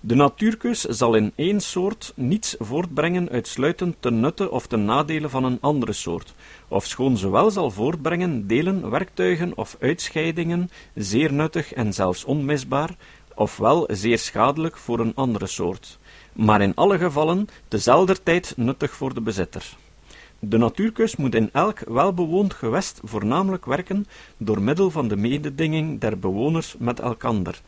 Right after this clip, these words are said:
en zal gevolglijk veroorzaken volmaking of macht in de levensstrijd,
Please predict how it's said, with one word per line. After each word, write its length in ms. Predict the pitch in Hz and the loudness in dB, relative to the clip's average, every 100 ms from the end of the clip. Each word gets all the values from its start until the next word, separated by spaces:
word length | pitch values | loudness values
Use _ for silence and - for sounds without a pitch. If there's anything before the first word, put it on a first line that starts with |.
| - - - | -20 -20 -4
en 180 | 104 104 | 0 4
zal 160 | 110 | 4
gevolglijk 680 | 107 90 120 208 - 220 - | 2 0 0 0 0 -4 -6
veroorzaken 800 | 101 127 151 170 165 165 151 113 | -6 -2 -2 -2 -4 -4 -4 -4
volmaking 600 | 110 101 139 - 175 170 | -2 0 0 -2 -4 -4
of 220 | 107 - | -6 -4
macht 420 | 104 175 - - - - - | -2 -2 -6 -18 -20 -20 -10
in 160 | - 123 | -2 2
de 80 | 123 | 2
levensstrijd, 1000 | 131 143 107 95 - - 90 - - | 2 0 -2 -6 -8 -4 -2 -4 -8